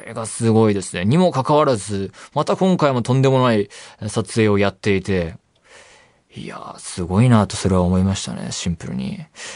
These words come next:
で、まあ、今回ローマという映画は白黒映画なんですけれども、美しい場面が本当に次々と現れてですね、構図も美しく、ルックがすごいんですけれども、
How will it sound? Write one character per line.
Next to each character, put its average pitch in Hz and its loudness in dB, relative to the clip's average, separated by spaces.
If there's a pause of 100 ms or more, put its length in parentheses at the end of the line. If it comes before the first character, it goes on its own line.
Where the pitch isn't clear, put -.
(100)
で、 170 2
ま 147 0
あ、 - -2
今 165 -4
回 117 0
ロ 143 4
ー - 0
マ 113 0
と - -8
い 98 -4
う - -4
映 95 -6
画 95 -8
は 95 -6
白 147 0
黒 175 2
映 170 4
画 139 2
な 107 0
ん - -4
で 90 -6
す - -12
け 117 -2
れ 113 0
ど 104 -6
も、 117 -2
美 - -2
し - -6
い 185 4
場 147 4
面 107 0
が 101 -2
本 170 -2
当 180 2
に 170 0
次 185 0
々 139 2
と 104 2
現 107 4
れ 95 -4
て - -16
で - -16
す - -8
ね、 113 0
構 127 0
図 127 -2
も 123 2 (260)
美 120 -2
し - -6
く、 92 0
ル 117 2
ッ - -4
ク 175 2
が 175 2
す 151 -6
ご 208 4
い - 0
ん 131 0
で 104 -2
す - -12
け 104 -4
れ 101 -4
ど 104 -2
も、 104 0